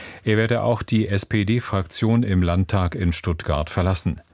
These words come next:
Born gestand ein, er habe hinter den Namen eines A-F-D-Abgeordneten bei einer geheimen Abstimmung ein Hakenkreuzzeichen gesetzt.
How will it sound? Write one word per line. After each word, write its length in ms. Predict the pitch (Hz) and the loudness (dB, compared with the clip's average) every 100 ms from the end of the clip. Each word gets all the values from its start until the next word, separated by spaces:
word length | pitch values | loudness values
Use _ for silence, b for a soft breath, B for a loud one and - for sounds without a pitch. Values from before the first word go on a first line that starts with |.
| B B B B B | B B B B B
Born 300 | 95 92 104 | 0 2 2
gestand 380 | 101 87 85 82 | 0 0 0 0
ein, 300 | - 85 127 | 0 0 0
er 180 | 143 104 | 2 2
habe 220 | 110 117 | 2 0
hinter 380 | 95 120 135 123 | 0 0 0 0
den 220 | 107 95 | 2 2
Namen 360 | 92 98 120 127 | 2 2 2 2
eines 340 | 101 104 - | 2 0 0
A-F-D-Abgeordneten 1500 | - 95 95 92 - 127 123 113 - 113 110 110 117 113 113 | -4 -4 -2 -6 -2 -2 -2 -4 -2 0 0 0 -2 2 0
bei 140 | 90 73 | 0 -2
einer 240 | 80 78 | 0 0
geheimen 500 | 82 76 104 110 82 | -2 0 2 2 2
Abstimmung 560 | 98 - - 95 92 82 B B | -2 -6 -2 0 2 0 B B
ein 320 | 92 87 80 | 0 0 2
Hakenkreuzzeichen 1300 | 95 113 101 78 - 78 76 - - - 76 - 85 | 0 0 0 0 0 -2 -2 -4 -4 -4 -4 -4 -4
gesetzt. 440 | 82 80 80 - | -2 -2 -2 -4